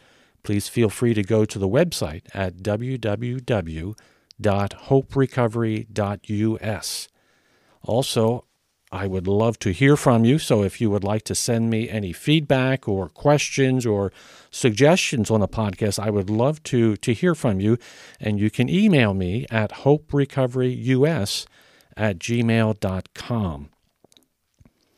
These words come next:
And before we get started with the interview portion of the podcast, let me just take a moment to encourage you in your recovery.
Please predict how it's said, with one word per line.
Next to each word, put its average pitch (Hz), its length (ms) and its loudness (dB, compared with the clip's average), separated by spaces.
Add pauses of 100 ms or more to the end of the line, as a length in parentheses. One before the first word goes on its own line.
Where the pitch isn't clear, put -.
(580)
And 117 160 0
before 180 300 4
we 170 100 8
get 135 200 4
started 143 460 6
with 117 160 4
the 117 120 -2
interview 131 420 4
portion 131 400 2
of 104 60 2
the 107 80 -2
podcast, 101 640 -4
let 107 80 -2
me 117 100 0
just 123 220 -4
take 135 180 -2
a 151 60 2
moment 113 380 0
to - 160 0
encourage 117 520 -2
you 113 320 0 (460)
in 113 240 -2
your 123 200 2
recovery. 87 680 -4